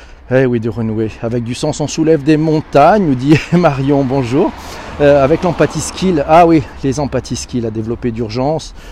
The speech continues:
Merci, bien vu, Fabi. C'est super bon. Euh, perte de sens, d'autant plus si les valeurs de l'entreprise affichées ne sont pas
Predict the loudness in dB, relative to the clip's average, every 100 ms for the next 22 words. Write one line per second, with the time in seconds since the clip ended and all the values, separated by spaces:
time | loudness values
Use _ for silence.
0 | -16 -8 -6 -4 -2 -2 -2 -2 -2 -2
1 | -8 -14 -14 -4 -2 -2 -2 0 -2 -4
2 | -10 -16 -2 0 2 0 -6 -16 -16 -16
3 | -16 -16 -16 -16 -16 -6 -4 0 0 0
4 | -4 -2 -4 -2 -4 -4 -6 -4 -2 0
5 | 0 -2 -4 -4 -4 -4 -6 -8 -8 -6
6 | -6 -8 -6 -6